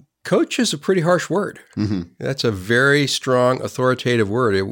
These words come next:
Speaker 1: it's not your friend who comes along beside you.
Speaker 2: Right.
Speaker 1: So, yeah, maybe there is that for some people.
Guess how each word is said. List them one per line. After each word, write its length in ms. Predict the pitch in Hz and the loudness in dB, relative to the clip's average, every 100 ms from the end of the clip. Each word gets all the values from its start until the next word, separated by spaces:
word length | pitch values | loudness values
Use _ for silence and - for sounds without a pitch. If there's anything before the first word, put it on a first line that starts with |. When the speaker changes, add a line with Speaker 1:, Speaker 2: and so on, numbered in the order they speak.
| 123 | -4
Speaker 1:
it's 280 | 117 113 120 | -2 -2 0
not 460 | 117 123 143 - | 2 4 2 0
your 140 | 123 113 | -2 -2
friend 360 | - 127 127 | 2 2 2
who 100 | 120 | 0
comes 260 | - 117 104 | -2 -2 0
along 320 | 104 104 104 | 0 0 -2
beside 440 | 92 - 98 98 | -4 -2 0 -2
you. 220 | - - - - - | -6 -14 -20 -18 -4
Speaker 2:
Right. 260 | 95 90 - - - - | -2 -4 -8 -20 -20 -6
Speaker 1:
So, 420 | - 127 117 113 | 0 2 2 2
yeah, 220 | 180 247 | 0 0
maybe 240 | 233 170 226 | 2 0 0
there 160 | 226 | -2
is 100 | 233 | -2
that 160 | - 101 | -4 -4
for 100 | - | -6
some 220 | 98 101 | -8 -10
people. 340 | - - - | -10 -16 -18